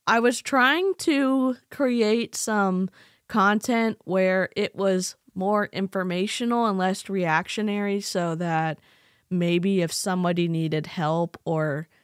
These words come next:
if somebody wanted to learn and it was too difficult to see me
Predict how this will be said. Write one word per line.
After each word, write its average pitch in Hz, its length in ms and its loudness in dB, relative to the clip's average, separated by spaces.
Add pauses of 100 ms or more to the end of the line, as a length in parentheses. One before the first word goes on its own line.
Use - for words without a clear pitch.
(280)
if 190 140 0
somebody 185 480 0
wanted 165 360 -2
to 170 280 -2
learn 160 580 -2
and 170 180 0
it - 80 -2
was 170 220 -4
too 196 240 -2
difficult 175 640 -2
to 160 440 -2 (720)
see 214 420 -2
me 185 500 0